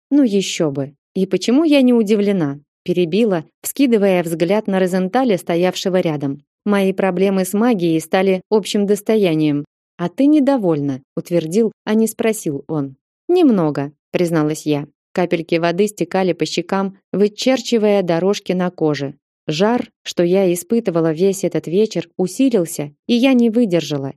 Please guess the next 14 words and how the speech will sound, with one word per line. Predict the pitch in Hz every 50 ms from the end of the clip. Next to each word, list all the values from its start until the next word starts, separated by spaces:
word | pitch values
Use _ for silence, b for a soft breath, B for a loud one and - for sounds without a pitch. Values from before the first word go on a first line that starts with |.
| _ _ -
инстинктивно | 220 220 214 - - 226 208 208 - - - - 285 262 214 175 165
почесала | - 165 165 - 196 - - 247 226 214
ладонь, | 220 233 247 220 196 165 147 139 135 - _
пытаясь | - 165 - 180 175 175 170 170 -
его | 185 185 180 175 170
заглушить. | 170 185 175 190 196 196 190 - 156 139 147 - _ _ _ _ _ -
«Ладно, | 220 220 208 180 165 160 147 147 - _ _ _
думаю, | - 220 220 240 226 214 202 190 180
мне | 180 180 180 175
пора», | - 175 165 160 147 139 143 - _ _ -
резко | 175 180 170 160 - 165
произнёс | 143 156 156 156 165 165 156 -
Розенталь. | 160 156 151 160 156 156 - 143 143 139 - _ _ _ _ _ _
«Хорошо, | - - 262 311 320 - - 190 202 247 262